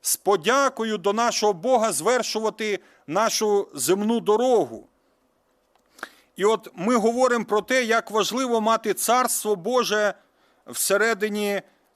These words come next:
себе, про яке сказав Христос, що ми маємо його приобретати, набувати, і ми маємо їм служити.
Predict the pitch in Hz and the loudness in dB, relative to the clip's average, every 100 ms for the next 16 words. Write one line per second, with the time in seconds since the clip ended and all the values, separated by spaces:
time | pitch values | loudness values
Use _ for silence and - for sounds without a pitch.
0 | _ - - - 226 175 117 101 - _ | _ -8 -2 2 2 2 -2 -14 -18 _
1 | _ _ _ 165 190 185 220 202 - 190 | _ _ _ 2 2 2 0 -4 -2 0
2 | 190 190 180 190 - 208 - 180 214 202 | 0 0 -2 -6 -4 -6 -4 -6 -6 -2
3 | 202 196 196 185 170 190 202 - _ - | -2 -2 -4 -2 0 2 0 -2 _ -4
4 | 175 202 180 185 196 247 240 233 190 170 | 2 2 2 0 0 0 0 0 0 0
5 | 196 196 247 240 - _ _ 185 196 240 | 0 0 0 -2 -8 _ _ -4 0 0
6 | 233 233 233 226 214 202 208 214 - 190 | 2 2 2 0 -2 -4 -4 -6 -4 -6
7 | 208 202 247 269 175 | -6 -6 -4 -6 -8